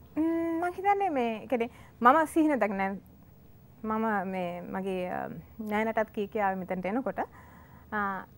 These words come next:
මගේ තා-, මගේ අම්මයි තාත්තයි මට කිසි දෙයක් කරන්න කියලා බල කරේ නෑ. මං කියන අවුරුදු දාසය සිනමාවට ආවම "නෑ සංගීත, ඔයා ඉගෙන ගන්න ඕනේ. ෆෝ-,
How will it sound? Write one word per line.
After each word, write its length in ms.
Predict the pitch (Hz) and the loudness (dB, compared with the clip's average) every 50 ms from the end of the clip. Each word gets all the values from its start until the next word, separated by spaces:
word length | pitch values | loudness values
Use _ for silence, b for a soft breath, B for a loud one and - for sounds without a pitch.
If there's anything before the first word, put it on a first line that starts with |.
| - - | -6 -2
මගේ 200 | 214 240 285 302 | 0 0 0 2
තා-, 320 | - 277 247 240 226 - | 4 6 6 6 6 4
මගේ 200 | 214 233 254 269 | 0 0 2 2
අම්මයි 220 | 277 285 294 311 | 0 0 -2 -4
තාත්තයි 300 | 311 339 330 339 - 453 | -4 -4 -6 -4 -4 -2
මට 220 | 440 370 - - - | -2 -2 -2 -4 -4
කිසි 240 | 294 247 - 294 269 | -6 -6 -6 -2 0
දෙයක් 180 | 311 339 - - | 0 0 0 -2
කරන්න 440 | - - 277 269 269 285 294 311 311 | -2 0 2 2 2 2 -2 -4 -6
කියලා 320 | - 392 415 480 480 440 | -4 -2 0 2 2 2
බල 220 | 269 233 220 226 240 | 4 6 6 6 4
කරේ 280 | - 226 196 175 165 - | 4 0 -4 -4 -6 -8
නෑ. 140 | 135 143 156 | -8 -8 -8
මං 100 | 175 180 | -6 -6
කියන 120 | - 202 | -4 -2
අවුරුදු 360 | 190 180 180 190 208 226 254 | 0 0 0 0 0 -2 0
දාසය 440 | 220 233 233 240 254 262 - - 277 269 | 2 4 4 4 4 2 0 -2 -2 -2
සිනමාවට 560 | - 240 214 208 208 220 226 240 247 254 277 | -4 -6 -6 -6 -6 -4 -4 -4 -4 -4 -4
ආවම 320 | 269 262 254 302 320 359 392 403 B B B B B B B - - | -4 -4 -2 -2 -2 -2 -2 -4 B B B B B B B -14 -10
"නෑ 140 | - 208 214 | -6 -6 -2
සංගීත, 280 | - 254 240 247 - | 0 0 0 2 4
ඔයා 120 | 262 247 233 | 4 6 4
ඉගෙන 240 | 196 190 175 214 226 | 4 4 4 4 6
ගන්න 380 | 240 247 254 254 262 269 269 269 | 8 8 8 8 6 4 2 2
ඕනේ. 520 | 269 277 277 277 277 277 269 247 233 240 254 254 240 - - B B B B B B B - - - | 0 0 -2 -2 -2 -2 -2 -4 -4 -6 -10 -16 -20 -20 -20 B B B B B B B -10 -4 -4
ෆෝ-, 120 | 220 196 | -4 -4